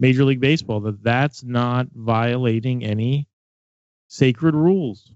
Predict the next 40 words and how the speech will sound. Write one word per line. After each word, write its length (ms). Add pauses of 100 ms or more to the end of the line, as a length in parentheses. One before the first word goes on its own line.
(240)
They 180
can, 220
you 120
can 160
position 440
guys 360
all 140
over 180
the 120
infield, 540
and, 160
and 180
they 60
don't, 260 (100)
they're 120
not 260
plunking 460
batters 480
because 340
Chris 240
Davis 420
is 140
having 420 (380)
the 120
worst 420 (320)
season 460
in 180
Major 300
League 220
history. 440 (380)
You'd 180
think 320
that, 100
you 100
know, 120 (240)
now 300 (360)
if, 300 (100)
if, 340
uh, 320 (440)
if, 260